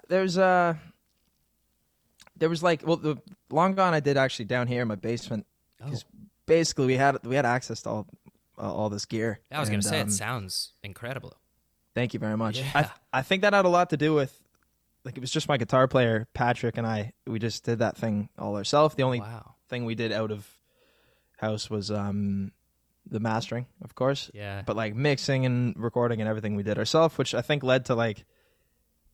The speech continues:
Speaker 1: you know, maybe it doesn't sound as professional as it could have, but it definitely sounds like exactly what we wanted it to.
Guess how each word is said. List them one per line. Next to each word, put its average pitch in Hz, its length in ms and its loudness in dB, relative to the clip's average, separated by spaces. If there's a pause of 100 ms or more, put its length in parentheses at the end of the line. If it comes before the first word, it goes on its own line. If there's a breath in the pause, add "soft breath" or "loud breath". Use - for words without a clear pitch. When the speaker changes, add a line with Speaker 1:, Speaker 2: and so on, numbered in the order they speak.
(600)
Speaker 1:
you - 160 0
know, 135 100 4
maybe 143 160 4
it 131 40 0
doesn't 131 200 0
sound 131 180 0
as 110 80 -4
professional 131 480 0
as 127 80 -2
it 117 60 -8
could 139 160 0
have, 135 160 -2
but 117 100 -2
it 117 80 -6
definitely 123 280 -4
sounds 120 340 -4 (480)
like 117 140 -4
exactly 117 440 0
what 113 140 0
we 101 60 -6
wanted 107 300 0
it 95 120 -6
to. 104 240 -2